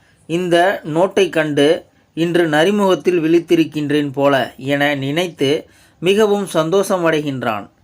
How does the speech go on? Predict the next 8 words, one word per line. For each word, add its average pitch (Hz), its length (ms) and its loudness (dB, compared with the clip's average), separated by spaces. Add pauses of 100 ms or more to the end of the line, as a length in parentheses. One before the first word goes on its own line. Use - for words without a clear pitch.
(400)
அந்த 170 300 0
நோட்டை 202 360 0
எடுத்துக்கொண்டு 170 800 0
ஹோட்டலுக்கு 185 640 0
போனான். 127 460 -6 (460)
இரண்டு 170 380 2
இட்லி 170 300 0
சாப்பிட்டான். 139 720 -2